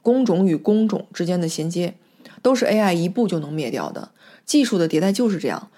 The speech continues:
颠覆你的时候，它是面无表情的。所以我从来都认为啊，人工智能威胁论是，怎么说，略带夸张的危言耸听，但是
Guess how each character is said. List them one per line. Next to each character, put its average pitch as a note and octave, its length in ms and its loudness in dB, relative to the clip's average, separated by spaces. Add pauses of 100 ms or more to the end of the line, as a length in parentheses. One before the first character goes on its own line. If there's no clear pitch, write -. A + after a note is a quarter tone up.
(140)
颠 C#4 200 2
覆 C#4 120 0
你 F#3+ 100 4
的 C#3 120 -4
时 D#3 160 -6
候， D#3 160 -4
它 A3 120 -2
是 A3+ 80 0
面 A#3 180 2
无 E3 100 -2
表 - 200 -8
情 - 220 -12
的。 G3+ 180 -12 (600)
所 A#3 200 4
以 G#3+ 220 0 (260)
我 G3 140 4
从 G#3 180 0
来 C#4+ 140 2
都 D4 120 2
认 C4 280 2
为 D#3 80 -4
啊， - 280 -8 (240)
人 G3+ 200 4
工 C#4+ 200 2
智 C4 180 -2
能 F#3+ 200 4
威 A#3+ 180 2
胁 A#3+ 220 0
论 D3 260 0
是， E3+ 640 0 (280)
怎 D3+ 100 -10
么 C#3 80 -8
说， F#3+ 220 0
略 B3 160 2
带 A3 160 2
夸 G#3+ 260 -8
张 A3+ 180 4
的 F#3+ 120 4
危 F#3 100 2
言 F3+ 160 2
耸 - 180 -6
听， - 300 -8
但 A#3 220 4
是 - 320 0